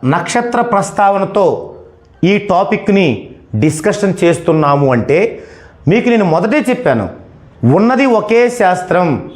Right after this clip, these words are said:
అది ఆస్ట్రాలజీ. ఆ తర్వాత కృష్ణమూర్తి గారు దాన్ని ఎక్స్‌టెన్షన్ చేసినప్పటికీ కూడా చాలా విమర్శలు వచ్చాయి.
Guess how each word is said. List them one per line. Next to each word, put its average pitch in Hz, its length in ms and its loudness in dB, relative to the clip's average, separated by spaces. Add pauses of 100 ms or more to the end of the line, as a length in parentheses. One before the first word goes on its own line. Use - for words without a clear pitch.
(280)
అది 151 160 2
ఆస్ట్రాలజీ. 123 840 0 (960)
ఆ 185 120 2 (140)
తర్వాత 285 380 2 (720)
కృష్ణమూర్తి 285 600 0
గారు 240 240 2
దాన్ని 220 320 2 (100)
ఎక్స్‌టెన్షన్ 262 600 -2
చేసినప్పటికీ 202 760 0
కూడా 160 400 2 (760)
చాలా 226 160 2
విమర్శలు 262 460 0
వచ్చాయి. 147 360 0